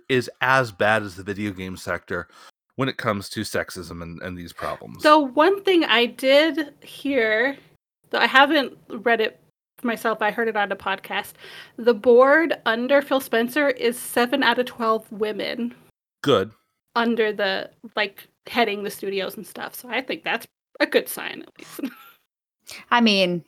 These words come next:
Speaker 3: yeah, again, cynical me is like, are they all white, cis, het
Speaker 2: You know,
Speaker 3: women?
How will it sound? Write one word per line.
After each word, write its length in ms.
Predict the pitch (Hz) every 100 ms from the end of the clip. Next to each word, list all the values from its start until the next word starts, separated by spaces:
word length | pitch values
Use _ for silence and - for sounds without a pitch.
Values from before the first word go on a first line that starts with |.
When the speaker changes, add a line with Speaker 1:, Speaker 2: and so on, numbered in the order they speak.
| _ _ _ _ _ _ _
Speaker 3:
yeah, 560 | - 196 185 180 175 175
again, 320 | - 202 196 190
cynical 420 | - 196 185 175
me 220 | 170 170
is 160 | 156 165
like, 240 | 165 160
are 160 | 170 165
they 240 | 170 165
all 360 | 160 160 156 156
white, 520 | 165 147 156 156 156 - _ _ _
cis, 640 | - - 160 151 - - - _ _ _ _ _ -
het 340 | 180 165 - _ _ _ _ _ _ _ _ _ _ _
Speaker 2:
You 80 | 285
know, 100 | -
Speaker 3:
women? 520 | 170 165 147 147 175